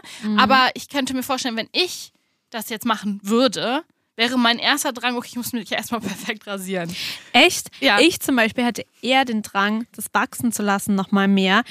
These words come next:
Speaker 1: weil ich das Gefühl habe, dass Haare vor allem im Intimbereich fast wie ein Sehschutz sind. Ein
Speaker 2: Das
Speaker 1: Sichtschutz.
Speaker 2: guter Punkt. Ich dachte jetzt vor allen Dingen an die Beine.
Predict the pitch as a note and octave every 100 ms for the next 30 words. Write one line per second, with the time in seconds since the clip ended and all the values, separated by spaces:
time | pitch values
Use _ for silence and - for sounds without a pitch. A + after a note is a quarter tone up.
0 | - - A#3 A#3 - A#3+ - C4 B3 G#3+
1 | A3 A3+ A3 - A#3 A#3+ B3+ G#3+ G#3+ -
2 | - - C#4 D3 C#3+ G#3+ - C4 B3 G#3
3 | G#3+ - - A#3 - G#3+ F#3 G3+ G#3+ G#3
4 | A#3 - G3 - F#3 F3+ F3+ - _ _
5 | _ _ _ _ _ A3+ B3+ - A#3 -
6 | - G3+ - - - - C#4+ C4+ A#3 B3+
7 | D4 C#4 - C4 C4 A#3+ A#3+ A#3 A3+ G#3
8 | G#3 G#3+ G3 F#3+ E3+ D3+